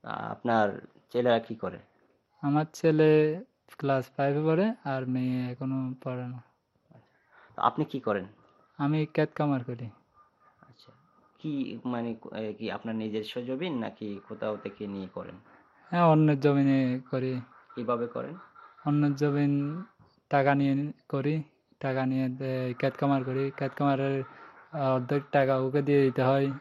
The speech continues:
Speaker 2: আর অর্ধেকের খরচ নিয়ে পরিবারে চালাতে হয়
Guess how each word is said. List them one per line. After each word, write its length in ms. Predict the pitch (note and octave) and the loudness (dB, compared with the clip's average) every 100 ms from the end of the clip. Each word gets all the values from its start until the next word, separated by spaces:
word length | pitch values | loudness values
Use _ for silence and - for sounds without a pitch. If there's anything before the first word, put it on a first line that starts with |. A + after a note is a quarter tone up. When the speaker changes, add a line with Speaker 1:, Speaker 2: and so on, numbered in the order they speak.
| - | -4
Speaker 2:
আর 160 | C#3 C3 | 0 0
অর্ধেকের 560 | B2+ B2+ C3+ C3+ C3+ C3 C#3+ D3 - - | -2 -2 0 0 0 -2 -8 -12 -14 -4
খরচ 260 | C#3+ C3+ B2+ | 0 0 0
নিয়ে 200 | C#3+ C#3 B2+ | -2 -2 0
পরিবারে 480 | C#3 C3 C3 B2+ B2 | 0 0 0 0 -4
চালাতে 400 | - B2+ B2 C#3 | -4 -2 -2 -4
হয় 220 | C3 C3+ | -6 -8